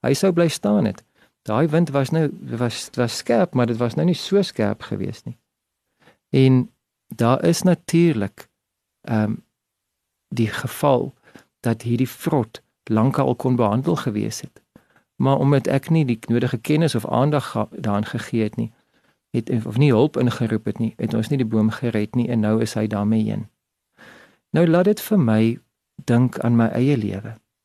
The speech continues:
Daar is sekere gebeurtenisse in my lewe wat maak dat ek somtyds struikel, somtyds val. Uiterlike omstandighede. Uh,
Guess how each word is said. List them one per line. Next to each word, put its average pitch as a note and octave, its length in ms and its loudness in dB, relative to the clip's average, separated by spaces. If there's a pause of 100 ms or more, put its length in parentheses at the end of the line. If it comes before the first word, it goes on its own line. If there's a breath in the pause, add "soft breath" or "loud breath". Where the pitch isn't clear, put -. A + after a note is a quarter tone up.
(640)
Daar A#2+ 180 0
is - 160 -4
sekere D3+ 340 0
gebeurtenisse A#2 760 0
in A#2 120 0
my A2 200 2
lewe G#2+ 340 -2
wat A2 180 -4
maak G#2+ 420 0 (300)
dat A2 160 -6
ek - 240 -4
somtyds A2+ 480 -2
struikel, A2 600 -4 (280)
somtyds A2 560 -4
val. G#2 260 -4 (1120)
Uiterlike D#3 420 2
omstandighede. A2 920 -4 (1200)
Uh, A#2+ 120 -14